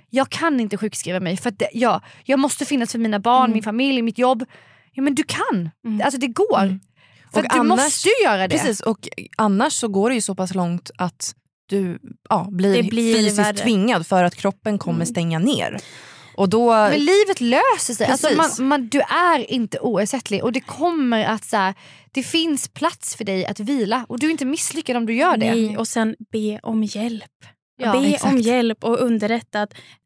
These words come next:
Speaker 2: nu behöver jag hjälp med det här. Att man, man sätter på egoknappen ännu mer, för du är fortfarande inte egoistisk, utan det är livsnödvändigt. Och att man liksom känner att,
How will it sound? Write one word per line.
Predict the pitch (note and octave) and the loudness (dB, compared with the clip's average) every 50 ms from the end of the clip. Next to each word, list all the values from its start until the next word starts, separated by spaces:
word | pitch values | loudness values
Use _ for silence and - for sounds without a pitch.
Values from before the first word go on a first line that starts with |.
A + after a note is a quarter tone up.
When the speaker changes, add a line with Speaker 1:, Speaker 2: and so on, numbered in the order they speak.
| _ _ - | _ _ 0
Speaker 2:
nu | D4 D#4+ E4 E4 D#4+ D#4+ D#4+ D#4 - _ _ _ _ _ _ _ - A#3+ | 2 2 4 4 4 2 0 0 -4 _ _ _ _ _ _ _ -6 -2
behöver | D4 C#4+ B3+ A3 A3+ | 0 2 2 2 2
jag | G#3+ A3 | 2 2
hjälp | A3 G#3 F#3+ F#3+ - - | 2 0 -2 -4 -6 -6
med | G3+ | -4
det | G#3 | -4
här. | G#3+ | -4
Att | A3 - | -4 -2
man, | - A#3+ A#3+ A#3+ A#3 - - - - - _ - | -2 0 0 0 -2 -8 -16 -20 -20 -20 _ -6
man | - C4 D4 C4+ | -2 0 0 0
sätter | - - C#4+ C4 _ - C4 | 0 -2 -4 -4 _ -6 -6
på | A#3+ - - C4+ C4 C4 - - | -6 -2 -2 -2 -2 -2 -2 -2
egoknappen | B3+ B3 A3+ G#3 G#3 G3+ - - A3 A3 - - G#3+ G3+ G3+ - _ _ _ - | -2 -2 -2 -2 -4 -6 -4 -4 -4 -4 -4 -6 -6 -6 -6 -8 _ _ _ -4
ännu | E4+ D#4+ A#3 A3 A#3 B3 | 0 2 2 2 2 2
mer, | A3+ G#3+ G#3 G#3 | 2 2 0 -2
för | - - G#3+ | -2 -2 -2
du | G#3+ B3 | -2 -2
är | C4 | -2
fortfarande | - - C4 - - - A#3 A3+ A3 | 0 -4 -6 -4 -2 -2 0 0 0
inte | G#3 - | 0 -2
egoistisk, | G3+ G#3+ G#3+ A3+ A3+ - - - - G#3 - A3 | -4 -2 -2 -4 -4 -4 -8 -8 -10 -8 -4 -4
utan | A3 - G#3+ G#3 | -4 -2 -2 -2
det | G#3+ | -2
är | A3 | -2
livsnödvändigt. | A#3 A3+ A3 - - G#3 G3 G3+ G#3 A3 A3 G3+ - G#3+ - - | -2 -2 -4 -4 -6 -6 -4 -2 -2 -2 -4 -4 -6 -10 -12 -8
Och | - A#3+ | -4 -4
att | A#3 A3+ | -2 0
man | A#3+ A3+ A3 A3+ | 0 2 2 2
liksom | A3+ A3+ - A#3+ A3 G#3+ | 0 0 -2 -2 -4 -2
känner | - A3+ A3 G#3+ G#3 G3 G3 | -2 0 0 0 0 -2 -2
att, | G3+ G3+ | -4 -6